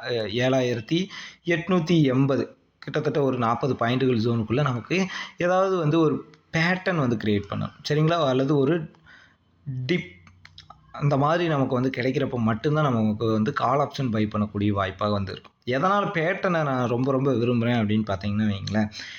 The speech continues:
இப்போ வந்து ஒரு டபிள்யூ பேட்டர்ன் இங்க வந்து கிரியேட் ஆகுது அப்படின்னு வச்சிங்கன்னா, இங்க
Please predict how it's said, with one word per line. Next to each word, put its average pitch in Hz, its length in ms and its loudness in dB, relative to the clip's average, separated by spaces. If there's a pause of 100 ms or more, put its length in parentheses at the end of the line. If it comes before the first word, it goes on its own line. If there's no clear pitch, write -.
இப்போ 147 160 -2
வந்து 135 240 2 (480)
ஒரு 143 220 0 (500)
டபிள்யூ 147 320 4
பேட்டர்ன் 117 360 -2
இங்க 110 120 0
வந்து 110 180 0
கிரியேட் 113 320 0
ஆகுது 110 320 2
அப்படின்னு 107 340 0
வச்சிங்கன்னா, 110 800 -4 (420)
இங்க 131 220 2